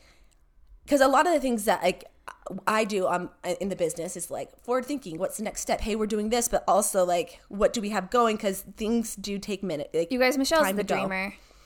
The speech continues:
Speaker 2: She's the
Speaker 1: <laughs>
Speaker 2: dreamer. It's just what it is.
Speaker 1: What, yes, the dreamer. And, you know, I've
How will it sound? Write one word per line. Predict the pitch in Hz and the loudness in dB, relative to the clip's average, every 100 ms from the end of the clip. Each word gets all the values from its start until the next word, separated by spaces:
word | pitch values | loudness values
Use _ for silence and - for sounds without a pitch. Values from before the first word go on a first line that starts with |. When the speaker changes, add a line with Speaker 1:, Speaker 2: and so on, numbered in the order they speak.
| - | -6
Speaker 2:
She's | - 349 320 | 0 0 0
the | 359 | -2
Speaker 1:
<laughs> | 240 | 0
Speaker 2:
dreamer. | 214 214 202 208 - - - - 494 349 302 | 2 4 4 4 4 2 6 6 8 8 8
It's | 349 | 6
just | 403 554 302 | 2 2 4
what | 262 | 4
it | 247 190 | 4 2
is. | 185 185 180 | 2 0 2
Speaker 1:
What, | 311 339 320 302 | 6 6 6 6
yes, | 277 233 240 | 10 10 8
the | 262 330 | 4 2
dreamer. | 277 311 277 254 254 | 4 4 6 6 6
And, | 254 247 233 220 | 6 8 8 8
you | 269 | 8
know, | 226 | 10
I've | 233 269 | 12 10